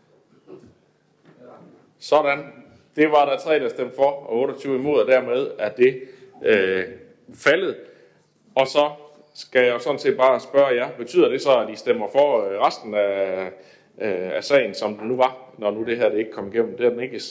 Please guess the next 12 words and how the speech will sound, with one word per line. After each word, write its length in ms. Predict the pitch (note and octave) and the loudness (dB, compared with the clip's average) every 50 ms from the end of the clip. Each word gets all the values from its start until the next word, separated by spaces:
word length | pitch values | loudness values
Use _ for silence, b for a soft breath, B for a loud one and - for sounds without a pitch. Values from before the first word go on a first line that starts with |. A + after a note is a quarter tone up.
| - G2 | -10 -6
øh, 140 | F#2+ F#2 F#2+ | -6 -6 -6
dertil. 320 | F#2+ F2+ - - C3 C#3 B B B B B B B B _ | -6 -8 -4 -2 -2 -2 B B B B B B B B _
Og 200 | - - G#2+ G#2+ | -4 -2 0 2
dermed 560 | A#2+ C3+ C3+ B2 A#2+ B2 B2+ C#3 - - - - | 4 4 2 4 4 2 2 2 0 -6 -10 -6
kan 160 | B2+ G#2+ G2+ | -6 -6 -6
vi 60 | G#2 | -4
så 160 | G2+ A#2+ A#2+ | -2 -2 -2
godkende, 580 | A#2 B2+ C3 C#3+ C#3+ - A#2 G#2 G#2+ A2 G#2+ G2 | 0 2 0 0 0 -2 -4 -4 -4 -4 -6 -8
øh, 300 | F#2 F#2 F#2 F#2 F#2+ F#2+ | -8 -6 -8 -8 -10 -10
økonomiudvalgets, 840 | F#2+ - A#2+ A#2 A2+ C3 C3+ A#2+ A2 G#2 G2+ F#2+ F2+ - - - | -12 -12 -10 -10 -4 -4 -2 0 0 0 0 0 -4 -10 -10 -6
øh, 220 | G2 F#2 F#2 F#2 F2+ F#2 b b b b b b - - - | -6 -6 -4 -6 -8 -10 b b b b b b -18 -12 -8
øh, 320 | G2 F#2 F#2 F#2 F2+ F2+ | -8 -6 -6 -8 -10 -12